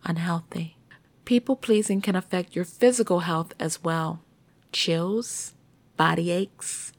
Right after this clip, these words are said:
insomnia. How do you get rid of people pleasing? Put you first. Understand that you are your most important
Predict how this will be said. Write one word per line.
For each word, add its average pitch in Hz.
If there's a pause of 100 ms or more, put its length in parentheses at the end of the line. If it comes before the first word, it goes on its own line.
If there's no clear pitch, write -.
(260)
insomnia. 175 (440)
How 208
do 208
you 208
get 202
rid 202
of 196
people 208
pleasing? 202 (420)
Put 214 (400)
you 180 (220)
first. - (580)
Understand 180
that 170
you 175 (280)
are 170
your 170
most 175
important 185